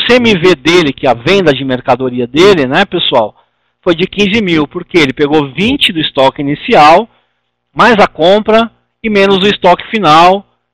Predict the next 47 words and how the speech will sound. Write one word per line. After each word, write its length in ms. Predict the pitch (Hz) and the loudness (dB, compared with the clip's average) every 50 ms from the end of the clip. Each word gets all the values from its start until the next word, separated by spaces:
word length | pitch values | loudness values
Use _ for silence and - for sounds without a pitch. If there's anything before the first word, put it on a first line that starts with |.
| _ _ | _ _
é 140 | - 170 170 | -4 -4 -4
igual 420 | 175 143 139 143 147 156 151 151 | 0 2 4 4 6 6 6 4
a 60 | 151 | 2
quinze 400 | - - - 160 165 156 160 180 | 0 -2 -4 -4 -4 -4 -4 -4
mil, 200 | 156 147 156 165 | -4 -2 -2 -4
que 120 | 165 - - | -4 -4 -4
seria 180 | 190 165 165 | -2 -2 -2
o 40 | 160 | -4
custo 300 | - _ - 233 233 208 | -4 _ -6 -4 -2 -2
da 80 | 220 226 | -2 0
mercadoria 640 | 214 208 202 - 208 196 190 196 190 190 196 190 | 0 -2 0 2 0 2 2 2 0 2 0 0
dele. 320 | 170 131 135 131 123 117 - _ _ _ _ _ _ | 0 0 -2 -2 -2 -4 -8 _ _ _ _ _ _
Então 160 | _ 254 254 | _ -8 -6
se 100 | - - | -4 -2
ele 120 | 269 254 | -4 -2
tivesse 520 | - - 247 202 185 190 185 185 180 - 196 | -2 -2 -2 2 4 4 4 4 4 2 0
aí 80 | 180 | -2
uma, 460 | 175 170 170 170 160 151 151 151 147 147 | -2 -2 -6 -8 -10 -8 -6 -4 -4 -4
um 540 | 147 147 147 147 - _ - 143 139 147 156 | -4 -8 -14 -20 -20 _ -20 _ -20 -6 -2
markup 720 | 160 156 156 139 - - - 151 151 156 156 139 - - 139 | 0 2 2 0 -2 -4 0 2 4 4 4 4 0 -4 -4
aí 260 | 131 131 143 147 143 | -4 -2 -2 -4 -6
de 200 | 127 120 127 - - | -8 -10 -16 -16 -18
cinquenta 400 | - 131 _ - 147 147 143 156 | -18 -16 _ -6 -6 -6 -6 -8
por 180 | - - 220 202 - | -8 -6 -6 -4 -2
cento, 240 | 226 220 226 262 254 | 0 0 0 0 -2
o 600 | - _ _ _ _ _ _ _ _ _ _ - | -6 _ _ _ _ _ _ _ _ _ _ -8
faturamento 580 | 247 226 - 226 220 208 196 196 196 196 190 - | -8 -4 -2 0 2 2 2 2 0 0 -2 -2
dele 220 | 175 165 175 180 | 0 0 0 0
nesse 200 | 185 185 180 - | 0 -2 -4 -4
caso 220 | - - 175 175 185 185 | -2 0 2 2 2 0
seria 240 | - 202 190 190 185 | 0 0 2 2 0
trinta 420 | - - 170 170 180 185 - 185 175 | 0 -2 -4 -4 -4 -2 0 0 0
mil. 300 | 139 120 117 117 110 107 _ _ _ _ _ _ _ _ _ _ | 0 -4 -8 -10 -12 -16 _ _ _ _ _ _ _ _ _ _
Por 140 | _ 285 | _ -6
que 100 | - 269 | -4 -4
que 100 | 262 - | 0 0
é 40 | 262 | -2
importante 480 | 247 - 254 240 214 - 220 214 208 - | 0 2 2 2 2 4 2 0 0 2
saber 300 | - 220 202 190 202 202 | 0 2 2 2 0 0
isso 140 | - - 220 | 2 2 2
aí, 120 | 202 180 | 2 2
pessoal? 380 | 165 - - 147 - - 139 135 | 2 0 -4 -6 -4 -2 -4 -4
Quando 240 | - _ 240 247 247 | -2 _ -2 0 0
a 40 | 233 | 0
gente 180 | 220 233 - | 0 -2 -6
pergunta 840 | - _ 220 202 165 143 143 139 160 202 220 214 180 - 123 120 131 _ _ _ _ _ _ _ _ _ _ _ | -6 _ -2 -2 -2 -4 -6 -4 -2 -2 -2 -2 -4 -8 -14 -18 -20 _ _ _ _ _ _ _ _ _ _ _
para 460 | - 147 151 151 147 139 127 120 113 | 2 4 4 4 4 4 2 2 0